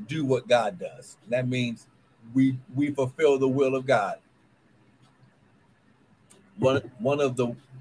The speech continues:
kingdom protocols of the kingdom of God is seed time and harvest. "While the earth remains," okay?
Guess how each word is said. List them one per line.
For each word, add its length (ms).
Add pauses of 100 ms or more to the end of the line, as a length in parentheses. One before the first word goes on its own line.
(220)
kingdom 480
protocols 800 (420)
of 160
the 60
kingdom 320
of 160
God 300 (1160)
is 180
seed 260
time 240
and 80
harvest. 440 (240)
"While 220
the 200
earth 300
remains," 680
okay? 480